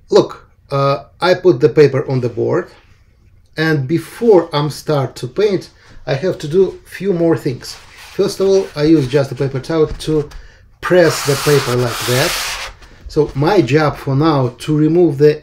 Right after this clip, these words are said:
air between paper and the board completely. I press it like this. And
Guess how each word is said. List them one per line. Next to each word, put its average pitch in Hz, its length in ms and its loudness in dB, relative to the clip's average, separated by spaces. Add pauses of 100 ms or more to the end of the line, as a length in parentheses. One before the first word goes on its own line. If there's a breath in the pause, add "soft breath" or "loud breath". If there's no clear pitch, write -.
air 165 280 4
between 131 460 -4
paper 156 500 -2
and 131 140 -6
the 131 40 -2
board 123 380 0
completely. 120 500 -4 (1500 soft breath)
I 131 120 -4
press 127 260 -4
it - 540 -6
like - 180 -4
this. - 380 -4 (2000 loud breath)
And 180 420 2